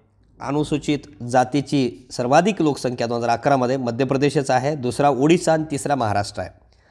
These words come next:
अनुसूचित जमातीची म्हणतोय, अनुसूचित जमाती, सॉरी, अनुसूचित जमातीची सर्वाधिक लोकसंख्या, अ, दोन हजार अकरामध्ये पहिला महा-, मध्य प्रदेश, दुसरा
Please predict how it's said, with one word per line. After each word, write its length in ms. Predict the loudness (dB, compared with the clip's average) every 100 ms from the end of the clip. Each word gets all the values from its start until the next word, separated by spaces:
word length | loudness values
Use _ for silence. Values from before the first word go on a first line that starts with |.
| _
अनुसूचित 380 | -4 -2 0 0
जमातीची 500 | 2 2 2 0 -4
म्हणतोय, 300 | -4 -4 -6 -4
अनुसूचित 280 | -4 -4 -4
जमाती, 320 | -2 -4 -6
सॉरी, 260 | -4 -4 -4 -8 -14 -4
अनुसूचित 300 | -2 0 0
जमातीची 380 | 0 0 -2
सर्वाधिक 400 | -2 2 2 2 0
लोकसंख्या, 480 | -2 -2 -4 0 0 0 -10 _ _ _ 0
अ, 340 | 4 4 2 -2 -10 -4
दोन 80 |
हजार 180 | 0 0
अकरामध्ये 420 | 0 0 -2 -2
पहिला 280 | -2 -2 0
महा-, 260 | 0 -2 -4
मध्य 240 | -4 -2
प्रदेश, 340 | -2 0 0 -2
दुसरा 320 | -4 -2 0